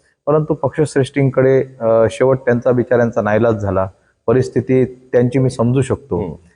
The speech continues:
Speaker 1: परंतु त्यांना त्रास होईल असं मी कोणतीही गोष्ट केली नाही, आजपर्यंत त्यांना त्रास दिला नाही आणि पुढे सुद्धा मी त्रास देणार नाही. परंतु गोरगरीब जनतेसाठी हा मला निर्णय घ्यावा लागला.
Speaker 2: जसं तुम्ही म्हणताय की वरिष्ठांना किंवा पक्षाला कोणतीही तसदी दिलेली नाही, त्रास दिलेला नाही.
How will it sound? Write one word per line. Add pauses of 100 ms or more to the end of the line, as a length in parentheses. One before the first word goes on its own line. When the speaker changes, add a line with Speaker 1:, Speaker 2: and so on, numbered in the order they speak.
(180)
Speaker 1:
परंतु
त्यांना
त्रास
होईल
असं
मी
कोणतीही
गोष्ट
केली
नाही, (340)
आजपर्यंत
त्यांना
त्रास
दिला
नाही
आणि
पुढे
सुद्धा
मी
त्रास
देणार
नाही. (400)
परंतु (140)
गोरगरीब
जनतेसाठी
हा
मला
निर्णय
घ्यावा
लागला. (1400)
Speaker 2:
जसं
तुम्ही
म्हणताय
की
वरिष्ठांना
किंवा
पक्षाला
कोणतीही
तसदी
दिलेली
नाही,
त्रास
दिलेला
नाही.